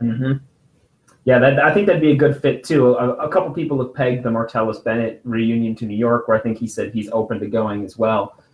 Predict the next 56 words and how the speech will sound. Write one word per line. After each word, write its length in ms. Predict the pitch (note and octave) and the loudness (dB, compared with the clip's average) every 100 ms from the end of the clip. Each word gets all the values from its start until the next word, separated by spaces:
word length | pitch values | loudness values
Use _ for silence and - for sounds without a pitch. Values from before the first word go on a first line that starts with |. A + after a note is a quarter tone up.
| _ _ - | _ _ 2
But 240 | A2+ A#2 | 2 4
getting 220 | E3+ E3+ | 2 4
more 180 | C#3+ C3+ | 4 4
consistency 600 | B2+ B2 C3+ A#2 A#2 A2 | 2 0 0 0 0 -2
at 80 | - | -2
tight 200 | A#2 A2+ | -2 0
end 140 | A2+ | 0
in 80 | A2 | -2
New 60 | G#2+ | 0
York 240 | A2 G#2+ | -2 -2
would 100 | G#2 | -8
be 100 | G2+ | -4
great, 320 | A#2+ C#3 B2+ | 0 2 2
whether 300 | A#2 A#2+ A#2 | 2 2 2
it's 120 | A2 | 0
Jared 320 | - A2+ G2+ - | -4 -4 -4 -4
Cook, 220 | A2 - | -8 -6
Martellus 520 | G#2+ - G2+ G2+ - | -12 -6 -6 -6 -8
Bennett, 280 | G#2 G2+ F#2+ | -8 -8 -6
or 220 | G#2 A2 | -2 -2
maybe 380 | G#2+ G#2 G#2 G2+ | -2 -2 0 0
a, 200 | G2+ G2 | 0 -2
a 100 | G#2 | -2
youngster 380 | G#2+ A#2+ - G#2 | 0 0 -2 -10
coming 260 | - G#2 G2+ | -10 -10 -10
in 120 | F#2+ | -12
through 180 | G2 F2+ | -18 -18
the 60 | |
draft, 440 | - G2+ F#2+ - A2 | -6 -4 -4 -10 -2
especially 380 | - F3+ C#3+ | 2 4 6
them 220 | C3 C#3 B2+ | 6 6 6
losing 420 | B2+ A#2 G#2 G#2 - | 6 4 0 -4 -4
Victor 240 | A#2+ A2 | -4 -4
Cruz. 460 | - D#3 C#3 A2+ - _ _ _ _ _ _ _ _ _ - | -4 2 2 2 -4 _ _ _ _ _ _ _ _ _ 0
It 40 | C#3+ | 4
would 140 | C3+ | 4
behoove 300 | A#2 E3+ C#3 | 4 4 4
them, 120 | A#2+ | 4
I 80 | A2 | 2
think, 240 | A#2 A2 A2+ | -2 -6 -6
to 60 | |
get 300 | G2 A#2 A#2+ | -2 -2 -2
a 120 | G#2+ G2+ | -8 -4
good, 400 | A#2 A2+ G#2 G#2 | 0 0 0 -2
uh, 260 | G2 F#2 - | -4 -4 -8
consistent, 680 | A2+ - B2+ B2+ G#2+ F#2+ - | -14 -6 -6 -6 -10 -10 -8
uh, 200 | F#2+ F#2+ | -4 -4
receiving 520 | F#2+ - A#2 A2 G2+ | -6 -4 -2 -2 -6
threat 200 | - F2 | -6 -6
at 100 | E2+ | -8
the 60 | - | -10
tight 240 | - G2+ | -6 -4
end 160 | G#2 G#2 | -4 -8
position 440 | F#2+ G2 F#2+ G2 | -12 -14 -12 -6
while 120 | F#2+ | -4
they, 300 | F#2 F#2 F#2 | 0 -2 -2